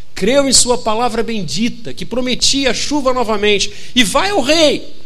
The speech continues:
e hipoteca toda a sua história. Perceberam isso? Quando Elias vai a Acabe,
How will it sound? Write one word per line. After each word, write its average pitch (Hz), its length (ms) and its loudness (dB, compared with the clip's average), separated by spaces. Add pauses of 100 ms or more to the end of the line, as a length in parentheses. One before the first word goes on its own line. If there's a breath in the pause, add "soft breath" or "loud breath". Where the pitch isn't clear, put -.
(1200 loud breath)
e 269 160 4
hipoteca 285 880 0
toda 320 440 2
a - 40 2
sua - 180 4
história. 294 680 2 (1500 soft breath)
Perceberam 285 640 0
isso? - 500 2 (1040 soft breath)
Quando 262 220 2
Elias 277 440 4
vai 302 260 2
a 302 60 4
Acabe, 302 580 2